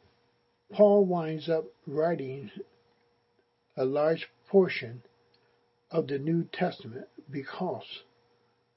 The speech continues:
of his educational background. <clears throat> Now, there are those things that happened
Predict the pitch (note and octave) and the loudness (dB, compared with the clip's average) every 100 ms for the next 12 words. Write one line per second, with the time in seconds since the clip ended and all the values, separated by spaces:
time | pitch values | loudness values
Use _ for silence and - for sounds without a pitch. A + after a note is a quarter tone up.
0 | _ _ _ _ _ _ _ C#3+ C#3 C3 | _ _ _ _ _ _ _ -6 -2 -2
1 | - D#3+ C3 C#3 - F#3 - C#3 A2+ A2 | -2 -4 -4 -6 -2 0 0 -2 -8 -12
2 | - - - - - - - - - - | -12 -12 -12 -12 -12 -14 -8 -4 0 0
3 | - - - _ _ _ _ _ _ _ | -2 -6 -10 _ _ _ _ _ _ _
4 | _ - - - _ _ F#3 E3+ F#3+ _ | _ -20 -20 -20 _ _ 0 0 -4 _
5 | - - - _ _ _ _ _ _ _ | -20 -20 -20 _ _ _ _ _ _ _
6 | _ _ _ _ _ _ _ _ _ _ | _ _ _ _ _ _ _ _ _ _
7 | _ _ _ _ _ _ F3+ F#3 F3+ G#3 | _ _ _ _ _ _ 8 12 12 12
8 | G#3 G#3 F#3+ F3+ E3+ D#3 D3+ - _ _ | 10 8 8 8 4 2 0 -12 _ _
9 | _ _ _ _ _ _ - F#3+ G3 F#3+ | _ _ _ _ _ _ -6 2 4 2
10 | D3 C#3+ | -4 -6